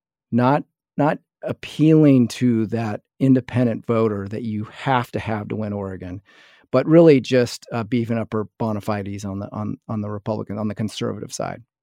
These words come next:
That, I mean, that's not gonna, you're, you're not gonna get anywhere. You have to demonstrate that Oregon has this long history of, of independent, um, public officials, and, uh, you can't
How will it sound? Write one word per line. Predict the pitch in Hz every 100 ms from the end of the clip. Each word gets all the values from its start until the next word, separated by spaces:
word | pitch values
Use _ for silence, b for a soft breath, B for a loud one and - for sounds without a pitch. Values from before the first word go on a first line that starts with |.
| -
That, | - _
I | 180
mean, | 170 - _ _ _
that's | - 175
not | 202
gonna, | 190 156 123 - _ _ _ _ _
you're, | 127
you're | - 156
not | 202
gonna | 208
get | 160 123
anywhere. | 170 233
You | 131
have | 160
to | -
demonstrate | 160 139 151 170 - 135 117
that | 113
Oregon | 139 156 208 160
has | 135
this | 120 107
long | 131 131 160 165 165 131
history | 131 127 117 104
of, | 107 104
of | - 120
independent, | 120 110 - 117 110 110 b b b b b b _ -
um, | 117 113 113 110 113 _ _ _ _ _ _
public | 131 147
officials, | 139 - 240 - -
and, | 139 120 123 120 b b b b b _
uh, | - - -
you | - -
can't | - 170 180